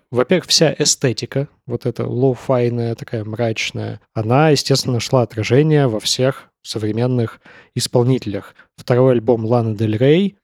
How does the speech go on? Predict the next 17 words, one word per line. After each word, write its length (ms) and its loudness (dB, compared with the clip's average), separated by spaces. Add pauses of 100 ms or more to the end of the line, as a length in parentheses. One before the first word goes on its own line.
вообще 360 -4
полностью 580 0
в 80 -20
плане 320 -4
эстетики 480 -2
походит 540 -4
на 80 -4
Салем. 460 -4 (360)
Хотя 320 -6
Лана 320 -4
Дель 160 -6
Рей — 200 0
это 180 -8
очень 480 -6
такой 240 -12
мейнстримный 640 -8
артист. 340 -4